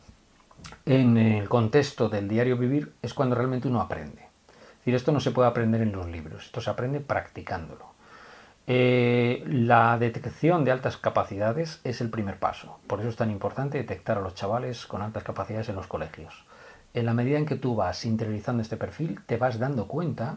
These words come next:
de hasta qué punto te va condicionando en la vida.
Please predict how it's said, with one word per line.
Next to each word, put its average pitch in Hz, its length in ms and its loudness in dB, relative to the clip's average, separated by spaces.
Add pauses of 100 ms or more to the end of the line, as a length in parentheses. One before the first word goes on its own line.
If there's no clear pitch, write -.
de 117 80 -6
hasta 101 180 -6
qué 123 100 -4
punto 123 520 -4 (320)
te 113 100 0
va 123 160 2
condicionando 120 640 0
en 107 80 -2
la 90 80 -4
vida. 73 340 -12